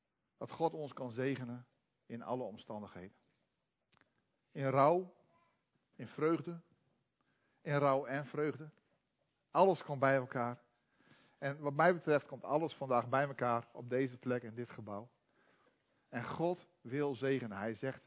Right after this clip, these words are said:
"Wees dapper, ga door." Ik zou graag samen willen bidden. Heere God in de hemel.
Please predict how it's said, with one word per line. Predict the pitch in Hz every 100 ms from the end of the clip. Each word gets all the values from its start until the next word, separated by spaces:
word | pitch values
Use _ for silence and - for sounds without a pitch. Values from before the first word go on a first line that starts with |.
| _ _
"Wees | 120 147 131
dapper, | 131 120 98 - _
ga | - 120 110
door." | 117 107 - - _ _ _ _ _ _ _ _ _ _ _
Ik | 127
zou | 151
graag | 131
samen | 123 143 131 120
willen | 120 110
bidden. | 117 90 - _ _ _ _ _ _ - - _ _ - - - _ _ _ _ _ _ _ _ _ _ - _ _ _ _ _ _ _ _ _ _ _ _ _ _ _ _ _ _ _ _ _ _ _
Heere | _ 156 175
God | - 156 156
in | 139
de | 120
hemel. | 120 110 90